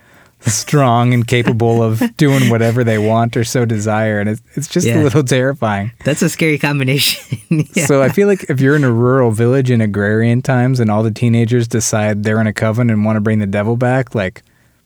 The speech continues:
Speaker 1: there's not much you can do <laughs> about it.
Speaker 2: Yeah, yeah. That on its own is, like, such a great concept for a film. I met, I haven't seen Children of the Corn, but is, is that kind of wh-, where that one goes?
Speaker 1: Um, a similar, I think, God, it's been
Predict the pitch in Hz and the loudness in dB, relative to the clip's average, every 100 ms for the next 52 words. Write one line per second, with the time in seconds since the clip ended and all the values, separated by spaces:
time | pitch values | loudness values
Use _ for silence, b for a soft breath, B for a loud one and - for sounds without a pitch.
0 | _ - - 143 127 113 110 110 101 113 | _ -6 -2 0 0 -2 -2 -2 -2 -2
1 | - 202 - 190 - 180 113 117 107 92 | 0 -2 0 -4 -2 -2 0 0 -2 -6
2 | - 110 107 98 - B B B - 202 | -8 -4 -2 -2 -6 B B B -2 0
3 | 226 131 110 120 123 104 98 92 113 104 | 0 -2 -2 -2 -2 -2 -2 -4 -4 -4
4 | 98 95 92 - 92 95 92 92 90 - | -4 -4 -4 -4 -4 -4 -6 -6 -6 -4
5 | 98 B B B 143 208 202 143 190 147 | -6 B B B 0 0 0 -2 -2 -2
6 | 170 156 139 131 104 98 101 131 123 101 | -2 -2 -2 -2 -2 -2 -2 -2 0 -2
7 | 101 98 107 123 131 123 120 120 - 117 | -2 -2 -4 -2 -2 -2 -2 -6 -4 -2
8 | 117 143 139 147 143 - B B B B | -2 -2 -2 -2 -4 -8 B B B B
9 | B - 165 170 180 175 175 175 - 165 | B -8 -2 2 2 4 2 0 -6 -14
10 | _ _ - 135 - 214 208 214 214 151 | _ _ -4 -2 0 2 2 2 2 0
11 | 123 - - 190 190 - 131 113 104 - | -2 -8 -2 0 0 0 -2 0 -2 -4
12 | 107 | -6